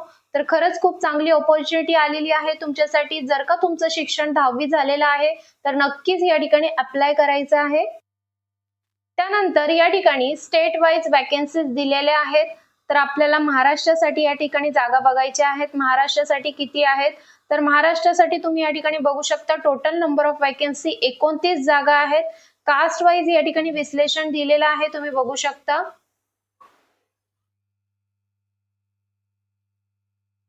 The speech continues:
प्रत्येक कास्टचं या ठिकाणी विश्लेषण त्यांनी दिलेलं आहे.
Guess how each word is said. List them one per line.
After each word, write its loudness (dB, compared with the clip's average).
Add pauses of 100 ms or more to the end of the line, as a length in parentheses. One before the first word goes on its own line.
(380)
प्रत्येक -4
कास्टचं 2
या 2
ठिकाणी 0
विश्लेषण -2
त्यांनी 0
दिलेलं 0
आहे. -2